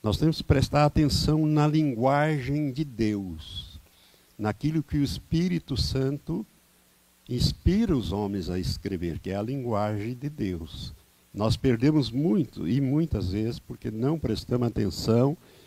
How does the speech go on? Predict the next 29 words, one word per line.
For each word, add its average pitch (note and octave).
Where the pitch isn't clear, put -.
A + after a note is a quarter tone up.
na G2
linguagem G#2
de A#2+
Deus. E2
Vamos D#3+
continuar. G#2+
Em A2+
Joel B2+
dois. G2+
Agora C3
o D3
verso C#3
trinta E3
diz B2
assim: C#3+
"E D3
mostrarei D#3+
prodígios E3
no C3+
céu D#3
e D#3
na D3
terra, A#2
sangue, F#3+
fogo F#3+
e F#3
coluna F3
de C3
fumaça." G#2+